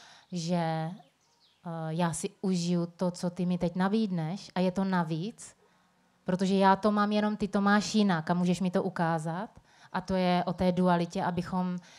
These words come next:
viděli ty jinakosti a řekli si, „A jo, tak takhle,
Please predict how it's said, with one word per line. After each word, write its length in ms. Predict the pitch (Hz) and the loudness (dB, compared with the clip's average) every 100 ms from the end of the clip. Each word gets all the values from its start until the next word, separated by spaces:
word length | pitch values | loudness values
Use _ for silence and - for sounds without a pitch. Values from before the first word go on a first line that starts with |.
| - 185 | -12 -6
viděli 320 | 202 208 190 | 0 0 0
ty 120 | 202 | -2
jinakosti 840 | 190 202 233 247 196 - - 175 | 0 2 2 2 0 -2 -4 -4
a 80 | 175 | -2
řekli 260 | 175 180 175 | -2 -4 -6
si, 140 | - | -6
„A 100 | 190 | -4
jo, 240 | 196 226 254 | -2 -2 -2
tak 180 | 226 - | -6 -6
takhle, 520 | 269 - 240 220 | -8 -6 -4 -4